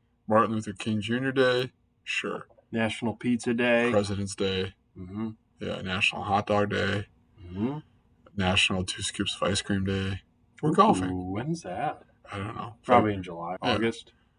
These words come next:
Speaker 1: But we're golfing, right?
Speaker 2: Mm.
Speaker 1: Christmas, Thanksgiving, Easter, no chance.
Speaker 2: Yeah.
Speaker 1: No chance. It's just not gonna happen. Not even, I won't even ask.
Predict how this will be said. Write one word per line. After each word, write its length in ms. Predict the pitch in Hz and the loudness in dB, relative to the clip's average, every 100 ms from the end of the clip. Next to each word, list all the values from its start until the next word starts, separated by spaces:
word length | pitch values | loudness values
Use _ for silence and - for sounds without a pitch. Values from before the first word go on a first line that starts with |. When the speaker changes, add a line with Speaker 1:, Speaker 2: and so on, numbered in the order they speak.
| _ - | _ -2
Speaker 1:
But 80 | 156 | 2
we're 100 | 156 | 6
golfing, 380 | 196 180 - - _ _ _ - | 6 6 -2 -16 _ _ _ 0
right? 240 | 110 104 | 2 2
Speaker 2:
Mm. 80 | 98 _ _ _ _ _ _ _ - | -2 _ _ _ _ _ _ _ -4
Speaker 1:
Christmas, 640 | - 127 - 147 151 - - _ _ _ - | 2 4 4 4 2 -4 -10 _ _ _ -6
Thanksgiving, 760 | 113 107 - 120 120 131 135 131 _ _ _ 104 | -2 -2 2 2 4 2 0 -4 _ _ _ 4
Easter, 560 | 117 117 151 156 156 _ _ _ _ _ _ _ _ - | 4 4 4 4 2 _ _ _ _ _ _ _ _ -4
no 220 | 104 87 | 0 2
chance. 420 | - 90 - - - | 0 -2 -8 -10 -10
Speaker 2:
Yeah. 460 | 98 98 98 98 - _ - | -8 -8 -8 -8 -12 _ -4
Speaker 1:
No 120 | 107 101 | 0 2
chance. 420 | - 85 - - _ _ | 2 0 -14 -20 _ _
It's 80 | - | -2
just 120 | 170 | 4
not 120 | 156 | 4
gonna 120 | 143 | 4
happen. 300 | 143 120 104 - _ _ _ - | 0 -2 -6 -20 _ _ _ 2
Not 140 | 139 165 | 8 8
even, 280 | 151 135 117 | 6 0 -2
I 60 | 131 | 0
won't 220 | 160 175 | 4 4
even 180 | 139 107 | 4 2
ask. 480 | 95 90 - - | 0 -2 -6 -14